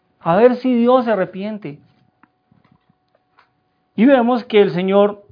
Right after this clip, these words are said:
no es un Dios, no es un hombre, ni para que se arrepienta, ni para que mienta, nos dice la Escritura. Pero sí es un Dios misericordioso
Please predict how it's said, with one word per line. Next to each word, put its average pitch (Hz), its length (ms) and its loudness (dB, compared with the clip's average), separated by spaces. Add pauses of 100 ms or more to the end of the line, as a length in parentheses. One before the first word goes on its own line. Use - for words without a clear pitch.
(1400)
no 175 300 4
es 208 120 0
un 208 160 -4
Dios, 180 360 -4
no 170 160 -2
es 185 120 -4
un 190 120 -4
hombre, 151 600 0 (840)
ni 147 160 -8
para 139 380 -4
que 147 140 -10
se 135 100 -12
arrepienta, 139 880 -8 (1400)
ni 156 220 -6
para 147 340 0
que 139 140 -8
mienta, 151 680 -6 (360)
nos 131 180 -14
dice 127 220 -10
la 131 80 -8
Escritura. 147 600 -2 (1160)
Pero 196 240 6
sí 240 280 -2
es 247 180 -2
un 208 160 -4
Dios 190 240 2
misericordioso 180 1400 -4